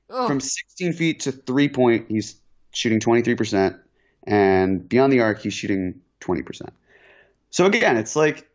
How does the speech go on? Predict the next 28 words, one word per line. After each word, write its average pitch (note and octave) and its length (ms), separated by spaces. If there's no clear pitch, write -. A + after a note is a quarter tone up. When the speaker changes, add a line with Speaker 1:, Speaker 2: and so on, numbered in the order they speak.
Speaker 2:
I D3+ 80
get D3 200
it. - 140
Randall D3+ 320
just C3+ 280
scored D#3 340
six - 420
straight C#3+ 340
points, - 460
but D3 100
he D#3 60
also D#3+ 260
had C#3+ 120
a B2 60
horrible B2 440
miss. - 420
R F#3+ 200
J, A#2 320
not D#3+ 420
that D#3+ 160
much D#3 180
longer, C#3+ 400
not C#3 280
that A#2+ 360
long A#2 440
previously, A#2 420
Speaker 1:
Yeah. E2+ 60
Speaker 2:
whatever. F#2 280